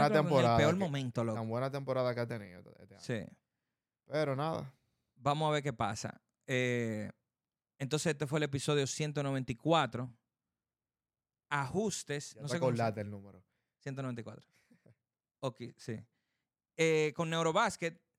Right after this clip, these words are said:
Speaker 2: Simón Cepeda de Neurobasket. Sigan a Marcante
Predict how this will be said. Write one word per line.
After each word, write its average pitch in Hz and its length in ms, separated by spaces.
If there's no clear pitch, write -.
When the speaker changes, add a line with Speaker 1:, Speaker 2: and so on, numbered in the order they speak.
Speaker 2:
Simón 175 380
Cepeda 214 440
de 190 120
Neurobasket. 190 680
Sigan 180 640
a 156 80
Marcante 202 840